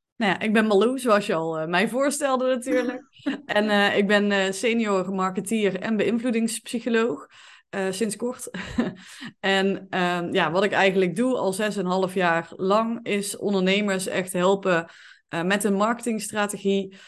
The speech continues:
Speaker 1: Ehm, ja, vooral kijken van hoe kun je ook de marketing doen op zo'n manier dat het bij jou past en bij jouw doelgroep past, in plaats van dat je in een hokje gedreven wordt en ja, eigenlijk via templates gaat ondernemen, zeg maar.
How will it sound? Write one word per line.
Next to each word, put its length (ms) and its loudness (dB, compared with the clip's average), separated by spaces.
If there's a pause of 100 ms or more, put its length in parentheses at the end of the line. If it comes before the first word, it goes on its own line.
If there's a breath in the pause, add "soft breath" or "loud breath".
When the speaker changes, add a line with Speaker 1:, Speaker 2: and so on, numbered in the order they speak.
(260 loud breath)
Speaker 1:
Ehm, 500 -4
ja, 200 -4
vooral 380 2
kijken 300 0
van 120 -2
hoe 220 2
kun 120 2
je 140 4
ook 140 2
de 60 -4
marketing 500 0
doen 160 2
op 80 -2
zo'n 220 0
manier 300 2
dat 120 4
het 140 2
bij 160 0
jou 200 -2
past 380 -4
en 140 -2
bij 100 2
jouw 140 2
doelgroep 460 0
past, 380 -2
in 220 -4
plaats 340 2
van 240 -2
dat 180 -2
je 100 -4
in 100 -2
een 80 2
hokje 300 0
gedreven 460 2
wordt 440 -4 (420 loud breath)
en 380 -2
ja, 420 -4 (100)
eigenlijk 340 -4
via 180 0
templates 520 -2
gaat 400 -2
ondernemen, 640 -2
zeg 260 -8
maar. 340 -6